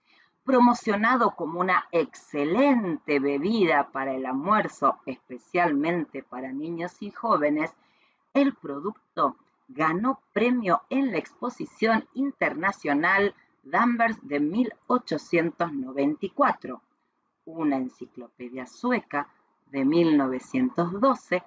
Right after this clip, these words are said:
afirma que el cáñamo europeo, la materia prima de malto sugar, casi carecía de efectos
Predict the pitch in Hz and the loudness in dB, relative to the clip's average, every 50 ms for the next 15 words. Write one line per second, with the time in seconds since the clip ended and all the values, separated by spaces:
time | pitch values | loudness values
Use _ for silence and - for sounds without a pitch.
0 | _ _ _ _ _ _ _ - 233 - - - 285 269 214 180 156 151 151 147 | _ _ _ _ _ _ _ -8 -8 -8 -2 0 2 2 4 4 2 2 2 2
1 | - _ _ - 123 120 120 117 - - - 226 247 233 185 156 143 131 131 143 | 0 _ _ -10 -10 -8 -10 -10 -8 -4 0 0 2 2 2 0 0 0 0 2
2 | 175 202 214 185 147 139 131 127 - - 190 175 147 139 139 139 135 - _ _ | 2 2 2 2 2 0 0 -2 -2 0 2 2 4 2 2 0 -2 -4 _ _
3 | _ _ - 127 131 135 131 127 123 120 120 - - 190 196 196 170 151 131 - | _ _ -4 0 2 2 2 2 0 -2 -6 -4 0 2 2 4 4 2 0 0
4 | - 185 208 220 196 165 147 139 131 - _ - 120 127 123 120 123 123 123 131 | 2 2 2 2 2 2 2 0 0 -4 _ -20 -18 -16 -14 -10 -6 -4 -4 -4
5 | 123 - - 160 170 - - - 240 208 156 151 151 165 - - _ _ _ _ | -4 -4 -4 -4 -4 -2 2 4 4 6 6 4 2 0 -2 -6 _ _ _ _
6 | _ _ _ _ _ _ - 311 311 285 - - - 285 - - - 180 165 151 | _ _ _ _ _ _ -4 -4 -4 -4 -6 -10 -12 -12 -8 -4 -2 0 0 0
7 | 151 - - - - 196 196 202 190 185 175 151 147 - - 147 143 - - _ | -2 -6 -8 -10 -8 -4 0 2 2 2 2 0 -4 -4 -4 -4 -4 -4 -6 _
8 | - 170 | -6 -6